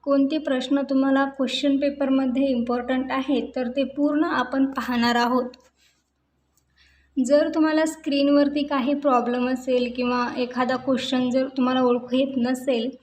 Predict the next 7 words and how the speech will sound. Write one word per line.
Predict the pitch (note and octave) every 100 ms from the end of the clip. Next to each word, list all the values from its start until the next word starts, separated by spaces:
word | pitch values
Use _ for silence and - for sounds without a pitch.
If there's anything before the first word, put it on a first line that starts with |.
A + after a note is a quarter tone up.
| _ _ _ -
तर | C#4+
Telegram | C#4+ C4+ C4+ C4+ C#4+ D4+
चॅनलला | D4+ C#4+ C#4 C#4+
जॉईन | C#4+ A#3+ B3 B3
करा. | C4 C4 A#3 A#3
मी | B3+ C#4
याचं, | C#4+ C4+ D#4 D4+